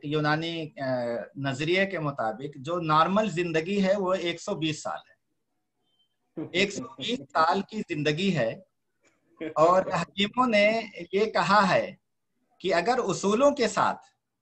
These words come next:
कहना, ये उन्होंने डिस्क्राइब किया है कि चूंकि एक सौ बीस साल जब पैदा होता है बच्चा, तो उसकी असली जिंदगी जो होती है एक सौ बीस साल होती है।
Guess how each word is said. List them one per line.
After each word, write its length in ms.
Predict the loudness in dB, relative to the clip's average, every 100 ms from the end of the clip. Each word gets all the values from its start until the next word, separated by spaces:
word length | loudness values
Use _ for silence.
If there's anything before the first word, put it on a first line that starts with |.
| _ -2
कहना, 240 | 2 2
ये 300 | 4 4 6
उन्होंने 340 | 4 2 0 -2
डिस्क्राइब 720 | -4 -6 -6 -2 2 2 0
किया 160 | -2 0
है 120 | 0
कि 120 | -2
चूंकि 360 | -4 -2 0 0
एक 100 | 0
सौ 120 | -2
बीस 400 | -2 -2 -2 -2
साल 180 | 0 0
जब 180 | -2 2
पैदा 260 | 2 4
होता 280 | 4 2 0
है 100 | -2
बच्चा, 280 | -2 -2 -4
तो 120 | -4
उसकी 260 | -8 -8 -6
असली 280 | -4 -4 -6
जिंदगी 400 | -4 -4 -4 -4
जो 120 | -4
होती 200 | -6 -6
है 100 | -6
एक 80 | -6
सौ 120 | -4
बीस 240 | -4 -4
साल 160 | -8 -10
होती 120 |
है। 60 | -14